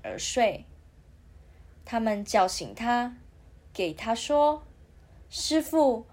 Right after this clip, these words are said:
我们要丧亡了，你不管吗？”耶稣醒来，斥责了风，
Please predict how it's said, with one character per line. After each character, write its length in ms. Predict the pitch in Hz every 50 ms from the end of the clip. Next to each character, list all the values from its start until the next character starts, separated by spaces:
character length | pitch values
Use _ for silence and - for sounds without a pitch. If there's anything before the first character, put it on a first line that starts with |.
| - - -
我 80 | - 254
们 100 | 262 269
要 160 | 285 294 285
丧 320 | 277 277 - 381 370 320
亡 200 | 269 240 220 226
了， 320 | 254 269 262 240 226 226 - - - - - - -
你 100 | 226 220
不 160 | 214 - 349
管 240 | 339 349 302 202 185
吗？” 320 | 196 208 240 269 285 294 - - - - - - - - - - - - - - - - - - - - - - - - - -
耶 120 | 240 240
稣 240 | 233 - 247 240 240
醒 340 | 240 - - - 165 127 110
来， 340 | 160 165 160 170 185 220 - - - - - - _ _ _ _ _ _ _ _ _ -
斥 340 | - - - - 381 349 277
责 240 | 240 - 214 196
了 160 | 196 208 202 202
风， 440 | - - 302 302 302 311 320 320